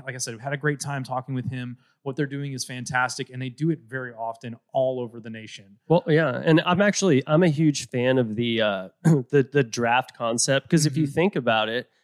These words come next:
Speaker 2: you have just one pool of players. And then you have what I used to do, uh, 'cause I was actually the men's league director,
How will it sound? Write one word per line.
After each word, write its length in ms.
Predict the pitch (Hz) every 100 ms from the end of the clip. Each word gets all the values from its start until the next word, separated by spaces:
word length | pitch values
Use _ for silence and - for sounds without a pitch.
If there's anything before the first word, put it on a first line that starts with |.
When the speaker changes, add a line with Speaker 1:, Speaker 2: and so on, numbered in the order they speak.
| _
Speaker 2:
you 180 | - 139
have 240 | 135 135 123
just 280 | 135 127
one 420 | 127 143 156 151 143
pool 380 | - 151 156
of 180 | 135 -
players. 500 | _ 127 101 98 - - _ 139
And 120 | 156
then 100 | 156
you 120 | 147
have 420 | 147 147 147 120 -
what 180 | 135
I 100 | 143
used 260 | 185 180 -
to 60 | 131
do, 340 | 123 120 117
uh, 340 | 110 113 110 110
'cause 200 | - 135
I 60 |
was 140 | 139 131
actually 300 | 156 151 127
the 60 |
men's 220 | 120 127 117
league 160 | 113
director, 520 | 113 113 - 113 104